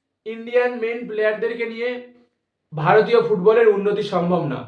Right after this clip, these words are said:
ইয়ং ট্যালেন্টদেরকে বেশি বেশি করে সুযোগ দেওয়া হবে, এটাই চাই। ভিডিওটি ভালো লাগলে অবশ্যই চ্যানেলটিকে সাবস্ক্রাইব করে পাশে থাকবেন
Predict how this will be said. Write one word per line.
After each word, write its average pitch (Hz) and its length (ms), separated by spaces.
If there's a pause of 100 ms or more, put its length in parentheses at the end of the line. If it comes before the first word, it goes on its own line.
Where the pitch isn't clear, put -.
(880)
ইয়ং 240 260 (200)
ট্যালেন্টদেরকে 233 600 (140)
বেশি 196 240
বেশি - 240
করে 233 140 (440)
সুযোগ 208 260 (100)
দেওয়া 165 220
হবে, 127 180 (500)
এটাই 233 320 (440)
চাই। 165 200 (840)
ভিডিওটি 226 540 (300)
ভালো 180 260
লাগলে 220 260 (400)
অবশ্যই 208 480
চ্যানেলটিকে 208 420 (100)
সাবস্ক্রাইব 202 480
করে 214 120 (100)
পাশে 175 240
থাকবেন 208 300